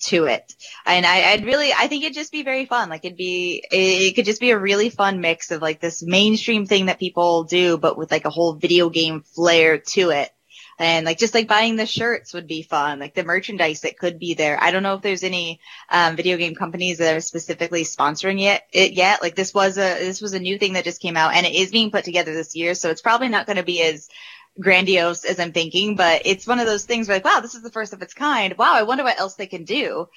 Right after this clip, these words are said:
with this kind of thing, and, like, how much, um, other, what other, like, kinds of activities and, like, get-togethers and different things they can include. 'Cause, like, they say specifically, like, esports too, but it's not, like,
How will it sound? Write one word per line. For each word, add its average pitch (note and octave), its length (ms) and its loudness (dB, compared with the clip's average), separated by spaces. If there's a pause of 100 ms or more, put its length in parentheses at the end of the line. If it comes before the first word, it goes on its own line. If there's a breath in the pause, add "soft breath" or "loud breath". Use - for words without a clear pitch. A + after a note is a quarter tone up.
(200 loud breath)
with F3 160 -4
this E3+ 200 -2
kind E3 220 -2
of D#3 60 -10
thing, D#3 260 -4
and, D3+ 100 -8
like, D#3 140 -6
how G3 160 0
much, - 580 -6 (360 soft breath)
um, E3 440 2
other, F#3+ 640 0
what G#3+ 220 0
other, G3+ 160 0
like, F#3+ 160 -2
kinds F#3+ 180 -10
of E3 60 -8
activities G3+ 720 -4
and, E3 80 -8
like, E3+ 160 -12
get-togethers F3+ 800 2
and E3+ 100 -8
different F#3 220 -8
things E3+ 160 -8
they E3 80 -4
can E3 100 -8
include. F3 500 0
'Cause, F3+ 140 -4
like, E3+ 140 0
they F3+ 80 4
say C4 260 6
specifically, G3 500 -2
like, E3 140 2
esports E3 720 -4
too, E3 240 2
but D3+ 140 -2
it's D3 120 -10
not, D#3+ 160 0
like, D3+ 240 -4